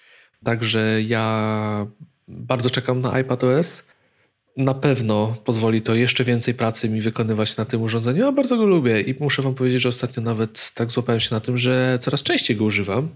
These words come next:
i coraz więcej rzeczy udaje mi się na nim wykonywać, jeżeli chodzi o moją pracę, więc, więc to tylko idzie w dobrym kierunku i oby tak dalej.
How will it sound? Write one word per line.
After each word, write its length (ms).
i 200
coraz 340
więcej 420
rzeczy 300
udaje 320
mi 80
się 160
na 140
nim 340
wykonywać, 520
jeżeli 200
chodzi 260
o 160
moją 260
pracę, 360
więc, 300
więc 200
to 140
tylko 560
idzie 260
w 160
dobrym 320
kierunku 560
i 140
oby 260
tak 220
dalej. 400